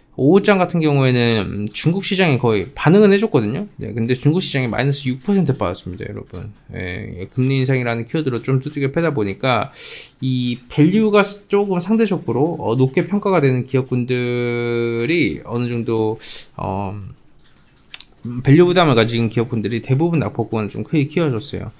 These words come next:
물론 기대감을 좀 가지고 있는 것도 팩트가 맞는데 메이저들이 특히 움직여주는 이런 수급주들 같은 경우에는 가시적인 포지션을 보여주기가 어려워요. 예시를 들어서 포스코 케미칼이 제가 포스코 케미칼 같은,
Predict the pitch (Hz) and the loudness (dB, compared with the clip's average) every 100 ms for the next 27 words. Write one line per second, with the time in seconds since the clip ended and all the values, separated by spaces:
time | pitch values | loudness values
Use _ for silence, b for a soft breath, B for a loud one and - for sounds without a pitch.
0 | B B B 131 127 127 139 170 175 165 | B B B 2 2 4 4 6 6 6
1 | 147 139 131 131 117 123 131 135 120 127 | 4 4 2 0 -2 -4 -2 -2 -2 -2
2 | 123 127 117 110 104 156 151 165 139 90 | -4 -2 0 0 0 -2 -4 -4 -4 -4
3 | 92 95 - 117 - - - 127 127 131 | -6 -6 -4 -4 -4 -8 -12 0 6 6
4 | 156 202 208 202 - 202 - 127 120 123 | 6 4 4 2 0 -4 0 0 0 -2
5 | 123 117 - 107 - - 208 180 131 110 | 0 -4 -2 -4 -4 -6 -4 -2 -2 -2
6 | 120 110 - 98 110 135 110 B B B | -4 -4 -4 -4 -2 -2 -2 B B B
7 | - 131 - 175 170 180 165 143 - 113 | -6 -4 0 0 0 0 2 0 0 -4
8 | 113 113 78 107 131 107 104 101 98 110 | -4 -6 -2 2 2 2 0 -2 -2 0
9 | 135 117 107 113 101 - 226 - 247 - | 0 2 0 0 -2 -2 -2 2 2 4
10 | 240 233 - 208 190 196 165 - 139 180 | 4 4 4 4 4 2 0 2 2 2
11 | 180 180 170 B B - 233 254 - 247 | 0 0 -2 B B -6 0 0 2 4
12 | 247 254 240 226 208 131 107 | 6 6 6 6 6 6 2